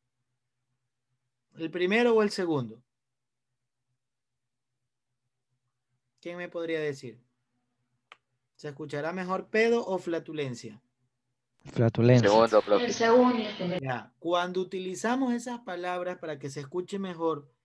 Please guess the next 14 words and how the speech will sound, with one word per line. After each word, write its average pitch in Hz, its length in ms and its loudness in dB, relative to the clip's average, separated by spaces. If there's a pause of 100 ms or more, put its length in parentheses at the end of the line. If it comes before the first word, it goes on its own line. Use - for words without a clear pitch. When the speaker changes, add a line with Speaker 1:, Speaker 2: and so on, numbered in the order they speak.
Speaker 1:
se 165 240 -10
llama 170 460 -6
eufemismo. 156 1000 -6 (960)
¿Ya? 170 340 -6 (680)
Gradual 196 680 2
significa 214 800 -6
que 175 280 -6
es 175 100 -12 (400)
a 147 140 -10
mayor 151 340 -6
intensidad. 156 840 -4 (800)
¿Ya? 156 360 -4 (600)
Por 156 120 -8
ejemplo, 196 600 -4